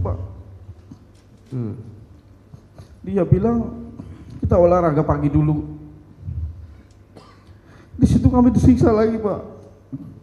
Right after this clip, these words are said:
Speaker 1: Pukulin lagi. Setelah itu, baru kita itu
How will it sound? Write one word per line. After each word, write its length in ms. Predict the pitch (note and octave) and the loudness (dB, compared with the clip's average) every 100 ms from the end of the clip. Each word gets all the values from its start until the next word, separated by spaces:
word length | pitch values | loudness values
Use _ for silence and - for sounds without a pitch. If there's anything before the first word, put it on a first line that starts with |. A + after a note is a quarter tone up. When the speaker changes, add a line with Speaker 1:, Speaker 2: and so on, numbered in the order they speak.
| - - - - - - - - | -20 -20 -20 -20 -20 -16 -16 4
Speaker 1:
Pukulin 460 | F4+ - B3 B3+ A#3+ | 4 4 0 0 -2
lagi. 360 | C4 - C4+ D4+ - - - - - - - - - - - - - - - _ - - _ _ _ - - - _ _ _ - - F3 | -2 -2 -2 -4 -6 -8 -4 -4 -4 -8 -12 -14 -16 -20 -20 -20 -20 -20 -20 _ -20 -20 _ _ _ -20 -20 -20 _ _ _ -14 -10 -10
Setelah 380 | - E3+ D#3+ | -6 0 2
itu, 340 | E3 E3 G#2 E2+ - - - - - - _ - - | 0 -2 -4 -6 -10 -20 -20 -20 -20 -20 _ -20 -6
baru 640 | D3 D3 F3 G3 - - - - - - - _ _ _ _ _ _ _ - - - - | 0 2 2 -2 -6 -14 -18 -20 -20 -20 -20 _ _ _ _ _ _ _ -20 -20 -20 -8
kita 240 | D#3 D3 | -6 -4
itu 240 | D#3+ F3+ | -4 -4